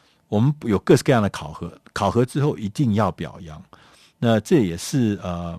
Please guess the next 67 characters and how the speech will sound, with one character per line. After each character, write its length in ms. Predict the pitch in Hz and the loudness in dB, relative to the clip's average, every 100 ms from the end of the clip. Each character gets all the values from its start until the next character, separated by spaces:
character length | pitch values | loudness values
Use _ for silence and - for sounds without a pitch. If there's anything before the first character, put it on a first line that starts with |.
| - | -8
百 140 | 87 | -8
胜 220 | 80 139 101 | -2 -2 -2
集 160 | 92 | -4
团 260 | 90 80 87 | -8 -8 -10
最 180 | - 156 | -2 -2
强 300 | - - 82 | -2 -6 -8
调 200 | 92 98 | -4 -4
的， 100 | 76 | -6
就 120 | - | -8
是 40 | 104 | -8
他 180 | - 113 | -4 -2
们 120 | 110 | 0
用 140 | 120 90 _ _ - | 0 -4 _ _ -8
不 100 | 226 | -4
断 200 | 131 101 | -2 -2
的 60 | 92 | -6
激 300 | - 131 127 | -8 -6 -4
励 200 | 147 98 - _ _ | -4 -4 -10 _ _
来 180 | 82 95 _ | -8 -8 _
堆 240 | - 190 185 | 0 2 2
砌 260 | - 160 | 2 0
起 160 | 107 80 | 0 -6
他 200 | - 110 | -4 -2
们 140 | 104 98 | -2 0
这 100 | 117 | -2
么 120 | 87 | -2
高 200 | 95 90 | -2 -4
的 80 | 82 | -4
成 280 | - 71 | -8 -12
就。 160 | 76 85 - - - - | -10 -10 -12 -20 -20 -4
因 80 | 135 | -2
为 40 | |
他 160 | 123 123 | 0 0
说， 100 | 127 | 0
只 200 | - 131 | -2 2
有 140 | 151 | 2
在 180 | 98 127 95 | 2 0 -2
激 260 | - - 147 | -6 -2 0
励 140 | 160 | 2
的 80 | 110 | 0
状 160 | - 104 | 0 -2
态 120 | 101 | -4
之 140 | - | -4
下， 160 | 95 92 | -8 -8
大 200 | - 113 | -4 -4
家 180 | 104 104 | -2 -4
才 260 | - 82 90 | -6 -8 -6
会 300 | - 110 82 - _ _ | -2 -2 -2 -12 _ _
动 220 | 175 110 | 2 4
脑， 240 | 87 - - - _ _ | 0 -8 -14 -20 _ _
才 220 | - 95 | -4 -2
会 320 | 98 139 98 92 - _ _ | 0 2 0 -2 -14 _ _
开 160 | - 123 | -4 -4
始 80 | 107 | -4
想 260 | - 85 | -6 -8
事 220 | 82 127 | -8 -6
情， 240 | 90 76 76 - - | -6 -10 -14 -18 -8
大 160 | 127 120 | -2 0
家 140 | 120 | 0
才 180 | - 98 | -2 -2
会 100 | 113 | -2
知 220 | - 139 | -2 -2
道 180 | 139 107 | 0 0
什 240 | - - | -2 -4
么 100 | 82 | -2
事 220 | 110 - - | -2 0 -2
情 260 | - 80 | -2 -8